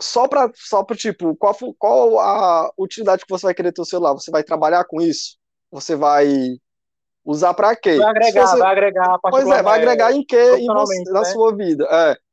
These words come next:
Speaker 1: Se você for ter o celular só pra ter, pelo hype, tá ligado?
Speaker 2: Por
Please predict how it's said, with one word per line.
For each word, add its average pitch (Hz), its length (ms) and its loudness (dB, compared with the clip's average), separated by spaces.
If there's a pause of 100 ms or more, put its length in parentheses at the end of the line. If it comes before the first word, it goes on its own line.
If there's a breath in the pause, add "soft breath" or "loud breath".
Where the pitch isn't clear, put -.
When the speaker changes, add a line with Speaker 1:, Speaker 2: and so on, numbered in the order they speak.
(280)
Speaker 1:
Se 240 160 -8
você 254 260 2
for 247 160 2
ter 247 100 2
o 240 80 2
celular 202 440 0
só 247 240 -2
pra 285 260 -2
ter, 170 380 0
pelo 233 340 2
hype, 170 640 -2 (800)
tá 156 120 0
ligado? 160 400 2
Speaker 2:
Por - 100 -2